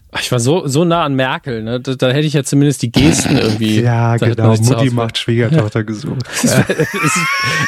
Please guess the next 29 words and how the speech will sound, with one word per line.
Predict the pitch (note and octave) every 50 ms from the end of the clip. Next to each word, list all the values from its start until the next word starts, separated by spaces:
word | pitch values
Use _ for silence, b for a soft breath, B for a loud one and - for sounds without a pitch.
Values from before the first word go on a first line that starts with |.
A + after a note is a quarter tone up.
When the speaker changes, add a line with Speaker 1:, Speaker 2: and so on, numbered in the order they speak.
| - - - B3 A#3
Speaker 1:
wenn, | - F3+ D3+ D#3+ C#3 C3+
wenn | D3+ D#3+ E3 E3
man | C#3+ D3+ D3+ F#3
an | D#3 C#3
Format | - D#3 C#3 C#3 C3 C3+ F3 - -
noch | G3+
ein | F#3+ E3
bisschen | F3+ F#3 - G3 D#3+
was | D3+ D3+ -
ändert, | - C3 C3 D3 F3 F#3 F3 -
ich | D3 - -
hätte | C3+ -
es | - -
so | G3+
ein | G3+ F#3
bisschen | - F#3 - - G3 F#3
gefeiert. | F#3 G3+ - - - A#3+ D#4 D#4 C#4 E3+ B2 - - - _ _ _ _ _ _ _
Bin | - - - - -
ich | - -
ganz | - - G#3 G#3+ -
ehrlich. | - - C4+ - - E3+ - -
Speaker 2:
Hm. | B2+ B2 B2+ C3+ E3 F#3+ - _ _ B B B B B B B B
Was | - B2 -
machst | C#3 B2+ A#2+ B2 -
du | C#3 C#3
beruflich? | C#3+ G3+ G3 A#3 A3+ A3 - - - - -
Landschaftsgärtner? | A2+ C3 G3+ - - A3 - - - B2+ A2+ A2+ - - B2 -
Hm? | G#3+ A#3+ B3 - -
Na? | D3 C#3+ D3+